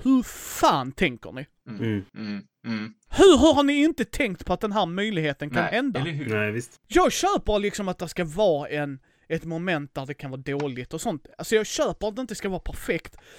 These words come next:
Speaker 1: Men
Speaker 2: Mm.
Speaker 1: varför har man inte någon mekanik? Och jag, jag, jag kan inte svara på vad det ska vara för mekanik, så ta, ta min ord med en nypa salt, gott folk. Men varför är där inte en mekanik som gör att om du bommar tre gånger i rad, får tre happy faces?
Speaker 2: Ja,
Speaker 1: Så,
Speaker 2: men visst.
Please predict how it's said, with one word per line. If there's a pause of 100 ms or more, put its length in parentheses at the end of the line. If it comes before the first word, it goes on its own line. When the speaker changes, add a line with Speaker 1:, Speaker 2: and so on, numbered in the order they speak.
(180)
Speaker 1:
Men
Speaker 2:
Mm.
Speaker 1:
varför
har
man
inte
någon
mekanik?
Och
jag,
jag,
jag
kan
inte
svara
på
vad
det
ska
vara
för
mekanik,
så (340)
ta,
ta
min
ord
med
en
nypa
salt,
gott
folk.
Men (540)
varför
är
där
inte
en
mekanik
som
gör
att
om
du
bommar
tre
gånger
i
rad, (240)
får
tre
happy
faces?
Speaker 2:
Ja,
Speaker 1:
Så,
Speaker 2:
men
visst.